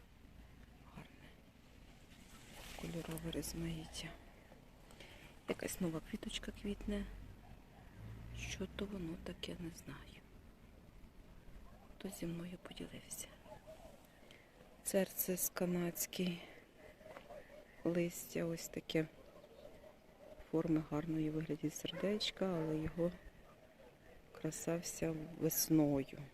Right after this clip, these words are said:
<laughs> Тобто, бачите, кожна рослина має якийсь свій пік краси.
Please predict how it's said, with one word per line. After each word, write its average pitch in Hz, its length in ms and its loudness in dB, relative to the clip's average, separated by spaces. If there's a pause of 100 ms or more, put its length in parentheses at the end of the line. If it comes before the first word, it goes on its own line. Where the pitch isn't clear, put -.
(100)
<laughs> - 300 -12
Тобто, 185 500 10
бачите, - 300 2
кожна 190 280 2
рослина 185 340 8
має 170 180 8
якийсь 160 260 4
свій - 180 4
пік - 340 2 (840)
краси. 156 500 4